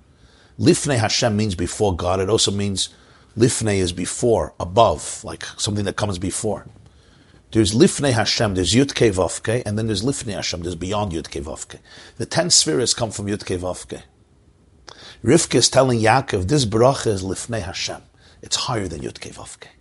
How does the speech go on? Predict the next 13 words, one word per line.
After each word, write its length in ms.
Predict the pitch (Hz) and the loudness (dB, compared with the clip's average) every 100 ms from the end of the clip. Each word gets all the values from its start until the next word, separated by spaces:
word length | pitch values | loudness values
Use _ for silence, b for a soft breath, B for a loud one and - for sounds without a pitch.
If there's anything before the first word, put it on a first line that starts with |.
| _ _ _ _ b b b b b - | _ _ _ _ b b b b b 6
This 180 | 160 | 6
bracha 380 | 117 127 147 - | 6 4 4 4
is 160 | 117 - | 0 0
from 160 | 104 | -4
Atik, 460 | - 110 120 92 - | -2 0 0 -4 -6
Mitala 480 | 98 87 117 123 104 | -8 -2 0 0 -2
Shamayim. 560 | - 95 107 107 80 - _ _ b b b b - | -4 -2 -2 -2 -6 -14 _ _ b b b b -12
It 120 | - | -2
comes 280 | 123 123 - | 0 2 2
from 160 | 113 | 0
the 140 | 95 - | -2 0
infinite 400 | 120 - 113 98 | -2 -2 -4 -4
transcendence. 920 | - 92 87 104 104 87 71 - - | -4 -2 0 0 -2 -8 -12 -14 -14